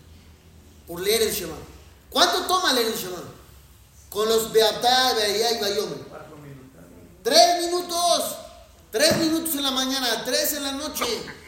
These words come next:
Speaker 1: Tienes asegurada protección. Goliat,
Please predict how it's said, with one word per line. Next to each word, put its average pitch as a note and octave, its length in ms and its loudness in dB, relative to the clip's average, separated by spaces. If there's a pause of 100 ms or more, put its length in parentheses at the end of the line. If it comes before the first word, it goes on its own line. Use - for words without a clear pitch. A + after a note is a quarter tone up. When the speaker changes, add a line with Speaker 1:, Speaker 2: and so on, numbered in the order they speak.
(260)
Speaker 1:
Tienes A#3+ 240 -2
asegurada A3 640 0
protección. E3+ 600 -8 (1000)
Goliat, G#3 680 0